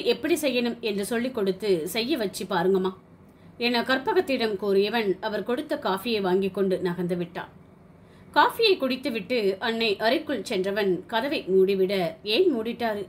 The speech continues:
என்றாள் அனுபவா. "தம்பி அம்மாவுக்கு நல்லா சுத்தம் பண்ணி விடுவாருமா. என்னால்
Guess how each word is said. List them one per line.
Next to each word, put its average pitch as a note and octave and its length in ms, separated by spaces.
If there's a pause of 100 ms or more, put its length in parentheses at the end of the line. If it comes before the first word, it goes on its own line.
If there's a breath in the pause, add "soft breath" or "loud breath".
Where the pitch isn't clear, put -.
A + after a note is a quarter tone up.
என்றாள் F3+ 440
அனுபவா. F3 400 (880 loud breath)
"தம்பி F4 440
அம்மாவுக்கு B3+ 640
நல்லா B3 440
சுத்தம் C4+ 380
பண்ணி A3 200
விடுவாருமா. F#3 500 (560 loud breath)
என்னால் A3+ 480